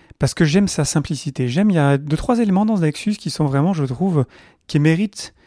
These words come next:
euh, d'être étudiés, qui méritent d'être connus, d'où cet épisode aujourd'hui.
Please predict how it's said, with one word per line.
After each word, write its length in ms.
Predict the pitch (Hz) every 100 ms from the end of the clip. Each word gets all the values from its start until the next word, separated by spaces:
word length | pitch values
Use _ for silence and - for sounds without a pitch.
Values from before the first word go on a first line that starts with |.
| _ _ _ -
euh, 120 | 131
d'être 500 | 131 139 - - 135
étudiés, 460 | 147 - 143 147 185
qui 140 | -
méritent 480 | 131 135 156 - - _ _ _ -
d'être 180 | 131 -
connus, 260 | 131 151
d'où 160 | 143 147
cet 220 | 143 139
épisode 380 | 131 117 120 135 - _ _ _ _
aujourd'hui. 440 | 127 120 104 -